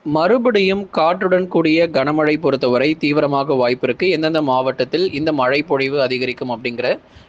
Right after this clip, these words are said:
மிக தெளிவான விளக்கங்களோட இன்னைக்கு நம்ம பார்க்க போகிறோம். நிறைய மாவட்டத்துல மழை பெய்ய ஆரம்பிச்சிருச்சுங்க. இரவு நேரங்கள், நள்ளிரவு நேரத்துல, அதே மாதிரி சில மாவட்டத்துல மாலை நேரங்கள்லன்னு சொல்லி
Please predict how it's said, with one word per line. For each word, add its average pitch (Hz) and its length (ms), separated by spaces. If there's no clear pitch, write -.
மிக 139 220
தெளிவான 147 480
விளக்கங்களோட 131 520
இன்னைக்கு 147 300
நம்ம 127 160
பார்க்க 120 340
போகிறோம். 127 460
நிறைய 185 340
மாவட்டத்துல 170 580
மழை 151 320
பெய்ய 147 240
ஆரம்பிச்சிருச்சுங்க. 131 720
இரவு 139 360
நேரங்கள், 127 380
நள்ளிரவு 131 460
நேரத்துல, 123 400
அதே 135 220
மாதிரி 135 220
சில 147 240
மாவட்டத்துல 127 680
மாலை 131 360
நேரங்கள்லன்னு 123 640
சொல்லி 131 260